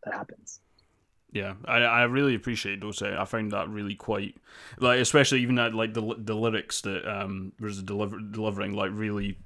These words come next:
Speaker 2: just gelled wonderfully with the, the, the themes of the film to me. One thing I was wondering is that there are some very, I, I, I'm not gonna, I, I'm not gonna lie, I've come away from this film learning things,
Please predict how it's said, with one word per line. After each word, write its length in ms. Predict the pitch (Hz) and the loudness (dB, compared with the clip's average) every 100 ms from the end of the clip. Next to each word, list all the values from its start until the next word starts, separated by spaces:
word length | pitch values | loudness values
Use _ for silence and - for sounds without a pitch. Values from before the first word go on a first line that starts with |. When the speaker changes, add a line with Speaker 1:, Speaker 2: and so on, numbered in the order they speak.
| - | -8
Speaker 2:
just 180 | 113 92 | -6 -4
gelled 460 | 104 101 98 98 104 | 0 0 0 -4 -8
wonderfully 500 | 107 104 101 - 104 | 0 4 4 2 -2
with 160 | 101 - | -2 0
the, 320 | 101 95 - - | 2 2 0 -2
the, 160 | 104 | 0
the 280 | 98 87 101 | 0 0 -2
themes 300 | - 117 98 | 4 6 8
of 80 | 98 | 4
the 60 | 98 | 4
film 320 | 113 110 98 | 6 8 6
to 100 | 101 | 2
me. 240 | 101 98 - - - - - - _ - _ - _ _ _ _ | 0 -2 -8 -18 -20 -20 -20 -20 _ -20 _ -20 _ _ _ _
One 300 | 135 143 180 | 6 10 10
thing 160 | 196 165 | 10 10
I 60 | |
was 300 | 131 151 143 | 12 12 12
wondering 380 | 123 104 98 101 | 8 4 4 2
is 140 | 101 | 2
that 180 | 101 120 | 2 2
there 140 | 120 127 | 6 8
are 180 | 147 | 8
some 240 | 151 156 135 | 6 6 6
very, 640 | 113 120 120 113 113 110 - | 8 6 6 4 2 0 -2
I, 60 | |
I, 380 | 117 117 123 123 | -2 4 4 6
I'm 80 | 123 | 8
not 120 | 139 | 8
gonna, 240 | 135 127 110 | 8 6 6
I, 240 | 117 117 | 4 4
I'm 80 | 123 | 6
not 80 | 143 | 6
gonna 140 | 135 | 6
lie, 260 | 120 120 139 | 6 6 6
I've 260 | 110 113 | 4 2
come 160 | - 123 | 2 2
away 140 | 120 | 0
from 160 | 110 113 | 0 0
this 120 | 107 | -2
film 420 | - 117 107 98 - | 0 0 0 -4 -4
learning 440 | 113 117 113 104 | 2 4 2 0
things, 520 | - 104 110 127 - | -4 -2 0 0 -2